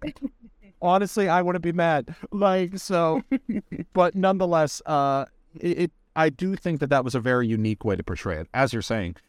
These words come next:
Speaker 1: And so were you shown, obviously you were talking about you were shown this as a kid. Was it something that kind of just your, uh, like, your parents came, uh, like, it came to you with this or just said, "Oh, like, check this out," or just happened to be on? Like, what was it kind of that ended up getting there?
Speaker 2: Um, it was, uh,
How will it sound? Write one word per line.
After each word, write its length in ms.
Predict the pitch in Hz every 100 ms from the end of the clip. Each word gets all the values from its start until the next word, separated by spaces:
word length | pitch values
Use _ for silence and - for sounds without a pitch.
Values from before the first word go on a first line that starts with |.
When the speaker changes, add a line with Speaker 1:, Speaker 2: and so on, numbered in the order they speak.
| _ -
Speaker 1:
And 160 | 156
so 100 | -
were 120 | 175
you 160 | 208 294
shown, 320 | - 175 175
obviously 320 | - 180 185 190
you 40 |
were 40 | 156
talking 160 | 170
about 140 | 156 143
you 120 | 135
were 60 |
shown 220 | 127 151 139
this 160 | -
as 80 | 120
a 60 | 107
kid. 260 | - 185
Was 140 | 131 135
it 100 | -
something 260 | 156 143
that 140 | 139 -
kind 220 | 139 135
of 80 | 117
just 260 | 131 113 120
your, 180 | 120 -
uh, 220 | 123 113 110
like, 300 | 120 104 - _ _ _ _ _
your 140 | 123 131
parents 540 | - 131 139 147 -
came, 240 | - 143 147
uh, 60 | -
like, 400 | 147 143 135 -
it 180 | 143 127
came 200 | - 143
to 100 | 139 139
you 80 | 139
with 100 | 139
this 180 | 151
or 60 | 131
just 160 | 113 -
said, 160 | 131
"Oh, 200 | 156 143
like, 240 | 120 117 107
check 140 | 117
this 80 | -
out," 160 | 226 185
or 40 |
just 160 | 127 127
happened 220 | 143 131
to 60 | 104
be 120 | 107
on? 400 | 147 170 175 160
Like, 180 | 135 113
what 140 | 147
was 200 | 151 170
it 160 | 117 -
kind 220 | - 113
of 120 | 110 90
that 260 | 110 - -
ended 220 | 127 120
up 120 | 110
getting 220 | - 123 113
there? 140 | 90
Speaker 2:
Um, 160 | 262 247 202 - _
it 100 | 196
was, 240 | 226 254 233
uh, 500 | 247 240 220 175